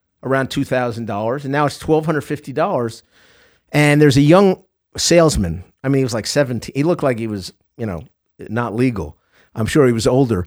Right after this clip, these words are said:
but I, I said to him, uh, and I wouldn't have had the nerve if he was, like, Alex Rosenberg, you know. I said, "What if you're a dealer?" He goes,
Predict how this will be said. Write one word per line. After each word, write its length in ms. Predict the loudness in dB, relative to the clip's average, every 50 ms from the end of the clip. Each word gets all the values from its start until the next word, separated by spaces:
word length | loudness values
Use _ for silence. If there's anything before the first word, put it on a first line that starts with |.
| -8 _ _
but 220 | -4 -4 -4 -4 -8 _ _ _ _ _ _ _ _ _ _ _ -2
I, 180 | -2 -2 -2 -4 -12 -8 -4
I 80 | -4
said 280 | -4 0 2 2 2 2
to 100 | 0 0
him, 260 | 0 0 0 0 0 -2
uh, 240 | -2 -2 -4 -6 -8 -12 _ _ _ _ _ _ _ _ _ _ _ _ _ _
and 140 | -2 0 2
I 40 | 2
wouldn't 220 | 4 2 2 2 0
have 100 | 0 0
had 180 | -2 -2 -2 -2
the 60 | -4
nerve 400 | -2 0 0 0 0 -2 -4 -8
if 120 | -10 -8
he 120 | -8 -8 -6
was, 160 | -6 -8 -8
like, 160 | -8 -10 -10 -14 _ _ _ _ _ _ _ _ _ _ _ _
Alex 380 | -2 0 0 0 -2 -4 -2 0
Rosenberg, 600 | 2 2 2 2 0 -4 -4 -4 -8 -10 -10 -14 _
you 100 | -12 -10
know. 140 | -10 -10 -12 -16 _ _ _ _ _ _ _ _ -8
I 80 | -6 -4
said, 260 | -2 -2 -2 2 2
"What 120 | 2 2 2
if 160 | 0 0 -2
you're 160 | 0 0 0
a 60 | 0
dealer?" 440 | -2 -2 -4 -2 -4 -4 -6 -10 -14 _ _ _ _ _ _ _ _ _ _ _ _
He 100 | -14 -12
goes, 340 | -8 -8 -8 -8 -8 -12 _